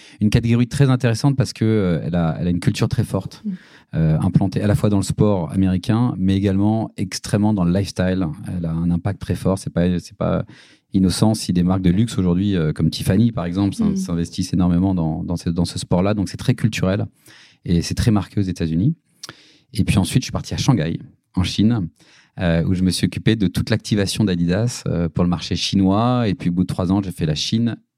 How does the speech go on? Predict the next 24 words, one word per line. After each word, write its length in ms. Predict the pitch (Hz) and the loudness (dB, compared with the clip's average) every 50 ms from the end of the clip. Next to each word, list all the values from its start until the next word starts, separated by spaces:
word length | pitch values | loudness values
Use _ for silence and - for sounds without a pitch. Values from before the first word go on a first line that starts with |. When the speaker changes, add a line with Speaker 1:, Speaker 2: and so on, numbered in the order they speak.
| _ _ | _ _
Speaker 1:
et 60 | 107 | -2
l'Asie-Pacifique. 840 | 107 104 101 95 98 - 92 85 - - - - 107 135 - - - _ _ _ _ - - - _ _ | 0 0 0 0 0 -2 -2 -4 -4 -8 -8 -8 -8 -8 -10 -14 -20 _ _ _ _ -20 -20 -20 _ _
Voilà, 180 | 76 73 80 92 | 0 0 2 2
donc 160 | 95 85 - | 0 -2 0
c'est 100 | - 82 | 0 0
un 60 | 82 | 2
rôle 240 | 82 87 98 104 101 | 2 2 2 2 -2
qui 180 | - - 82 | -4 -2 0
avait 180 | 80 80 80 82 | 2 2 4 4
à 60 | 80 | 2
la 100 | 80 78 | 2 0
fois 580 | - - - 101 101 104 107 110 110 110 - - - | -2 -2 0 0 2 2 2 0 0 -2 -4 -4 -6
toute 180 | - - - | -6 -2 -2
la 80 | 98 85 | -4 -4
partie, 440 | - 87 - - - - 95 98 92 | -4 -6 -8 -6 -4 -2 0 2 2
euh, 720 | 85 76 73 76 76 76 71 67 65 64 58 55 57 55 62 73 | 2 2 0 0 0 0 -2 -2 -2 -4 -4 -4 -6 -6 -4 0
marketing, 720 | 80 85 90 90 - - 85 - - 82 90 101 107 104 | 0 0 0 0 -2 -4 -4 -4 -2 0 2 2 2 2
euh, 140 | 87 78 78 | 0 0 0
d'activation, 720 | 78 78 73 - 80 80 73 - - 85 92 104 110 117 | -2 -4 -2 -2 -2 0 0 -2 0 0 2 2 2 2
donc 200 | 98 85 82 78 | 0 -2 -2 -2
la 100 | - 95 | -2 -4
création 300 | 85 - 107 95 - - | 0 0 -2 0 2 0
de 60 | 101 | 0
contenu. 420 | - - 87 - - 95 107 139 | 2 0 -2 0 2 2 2 2